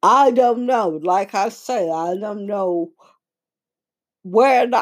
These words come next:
author got the information from or who they got it from. But it's many, it's many things in this world that are known by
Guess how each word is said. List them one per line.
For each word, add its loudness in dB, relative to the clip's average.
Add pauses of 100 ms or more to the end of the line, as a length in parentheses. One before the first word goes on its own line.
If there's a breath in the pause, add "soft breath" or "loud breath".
(100)
author 0
got -2
the -6
information -4
from -6 (420 soft breath)
or 6
who 2
they 4
got 0
it -12
from. -10 (480 soft breath)
But 4
it's 2
many, 0 (200)
it's 0
many -6 (160)
things -4 (320 soft breath)
in 2
this 0
world 2
that 0
are -2
known -4
by -4